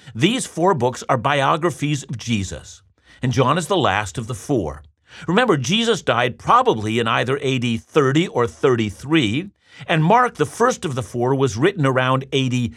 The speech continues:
sixty-two, and Matthew and Luke were probably written in the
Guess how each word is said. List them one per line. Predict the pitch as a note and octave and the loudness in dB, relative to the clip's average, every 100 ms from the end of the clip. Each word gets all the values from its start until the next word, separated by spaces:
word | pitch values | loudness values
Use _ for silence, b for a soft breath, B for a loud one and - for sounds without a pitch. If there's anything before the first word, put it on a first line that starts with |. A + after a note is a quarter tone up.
| B | B
sixty-two, | - - G#3+ - B2+ G#2+ - - F#3+ G#2+ D3 F#3+ B B B | -10 -4 -4 -4 -6 -6 -8 -2 0 0 -4 -10 B B B
and | D#3+ D3+ | 2 2
Matthew | G#3 B3 - D#3+ | 2 0 0 0
and | D3+ | 2
Luke | D#3+ G3+ - | 4 2 2
were | C3+ | -2
probably | - G3 C4+ B3 C#3+ | 0 0 2 2 2
written | B2+ C3 B2+ | 2 -2 -4
in | C#3+ C3+ | -4 0
the | B2+ A#2+ G#2 | 2 0 -2